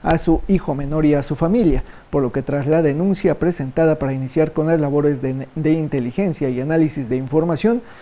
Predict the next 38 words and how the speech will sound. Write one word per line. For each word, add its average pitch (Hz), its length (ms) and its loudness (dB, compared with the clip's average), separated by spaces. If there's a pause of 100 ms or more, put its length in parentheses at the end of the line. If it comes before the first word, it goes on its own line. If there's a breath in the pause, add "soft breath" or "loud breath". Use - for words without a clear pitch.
(160 loud breath)
así 143 240 0
como 156 260 0
con 170 240 -2
la 151 100 2 (200)
colaboración 156 960 2
de, 131 100 0 (160)
con 160 220 -2
Tlaxcala, 156 640 0 (360 loud breath)
se - 120 0
permitió 170 420 2
la 170 140 4
localización 151 680 -2
y 165 80 -2
aprehensión 151 640 -4
del 139 100 0
imputado, 165 600 0 (260 loud breath)
que - 140 0
quedará 165 340 2
a 175 60 0
disposición 156 680 -2
del 123 160 0
juez 165 280 2
de 147 100 -2
control 147 440 2
de 135 100 0
la 156 120 2
ciudad 131 320 -4
de 143 100 0
Puebla, 160 300 2 (280)
de 151 100 -2
Puebla 165 420 2 (320 loud breath)
por 202 140 4
el 185 140 4
delito 165 360 2
de 135 140 2
trata 156 360 0
de 131 120 0
personas 180 600 -2